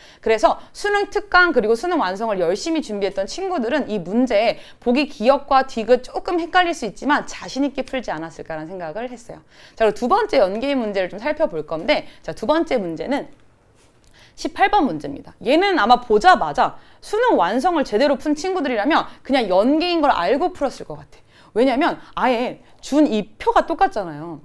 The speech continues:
그래서 이걸 연습해본 친구들은 어, 내가 아예 연습해본 걸 똑같이 물어봤네? 이런 느낌을 가지고 풀었어야 돼요. 그걸 가지지 못했다라는 건 아, 내가 수능 완성 한 번 더 풀어보면 좋겠다. 이런 생각도 같이 가져가면 좋을 것 같습니다.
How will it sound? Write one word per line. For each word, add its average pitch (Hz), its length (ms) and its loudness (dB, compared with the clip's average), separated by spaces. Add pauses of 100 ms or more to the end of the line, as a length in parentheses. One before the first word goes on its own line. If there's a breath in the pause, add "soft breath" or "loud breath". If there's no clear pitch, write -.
그래서 208 380 0 (200 loud breath)
이걸 247 160 6
연습해본 339 500 4
친구들은 349 580 0 (140 loud breath)
어, - 140 -2
내가 277 360 6
아예 233 220 4
연습해본 370 640 0
걸 302 100 2
똑같이 466 440 -2
물어봤네? 277 520 2
이런 262 260 4
느낌을 240 280 -2
가지고 262 480 -8
풀었어야 - 400 -8
돼요. 175 140 -20 (300 soft breath)
그걸 320 280 2
가지지 240 380 0
못했다라는 208 680 0
건 269 140 2 (220 loud breath)
아, 180 180 0
내가 190 200 0
수능 392 260 -2
완성 349 300 2
한 370 140 -2
번 403 140 2
더 175 180 -4
풀어보면 330 380 2
좋겠다. 190 600 0 (220 loud breath)
이런 226 220 0
생각도 233 340 -6
같이 - 500 -6
가져가면 165 500 -10
좋을 165 200 -6
것 160 100 -10
같습니다. 139 460 -12